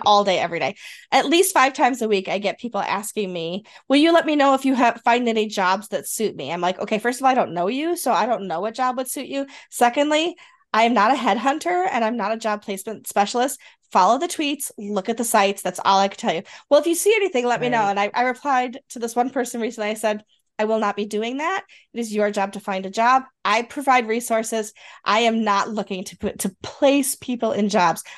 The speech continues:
Speaker 1: I don't have the time or the capacity to do that." And I'm not impolite about it,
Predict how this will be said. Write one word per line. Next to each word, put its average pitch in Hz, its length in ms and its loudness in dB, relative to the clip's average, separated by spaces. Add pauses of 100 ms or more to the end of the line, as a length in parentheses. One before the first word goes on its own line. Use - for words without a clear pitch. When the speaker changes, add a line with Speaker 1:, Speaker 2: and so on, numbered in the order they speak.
(100)
Speaker 1:
I 208 100 2
don't 175 320 2
have 190 180 -4
the 190 60 -2
time 165 280 -2
or 156 60 -4
the 170 80 -6
capacity - 560 -10
to - 120 -10
do - 180 -8
that." - 280 -4 (320)
And 240 100 4
I'm 294 100 6
not 359 180 6 (320)
impolite 285 420 4
about 180 260 4
it, - 220 4